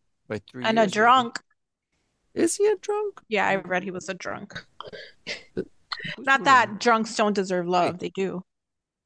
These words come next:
Speaker 1: I, is
Speaker 2: Everyone
Speaker 1: Noonan the
Speaker 2: does.
Speaker 1: Navigator? Fred, oh, Fred Noonan, yeah.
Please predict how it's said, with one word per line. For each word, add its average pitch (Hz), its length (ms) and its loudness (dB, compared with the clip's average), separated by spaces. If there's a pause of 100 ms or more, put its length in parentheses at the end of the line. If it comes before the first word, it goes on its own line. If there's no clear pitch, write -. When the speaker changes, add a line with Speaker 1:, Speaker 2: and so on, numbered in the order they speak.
(160)
Speaker 1:
I, 165 80 -12 (200)
is 143 160 -6
Speaker 2:
Everyone - 20 -2
Speaker 1:
Noonan 190 260 -2
the 175 80 -8
Speaker 2:
does. 156 60 -6
Speaker 1:
Navigator? 175 640 -6 (280)
Fred, 165 160 -4
oh, 170 120 2
Fred 185 180 -6
Noonan, 104 280 -8
yeah. 120 160 -6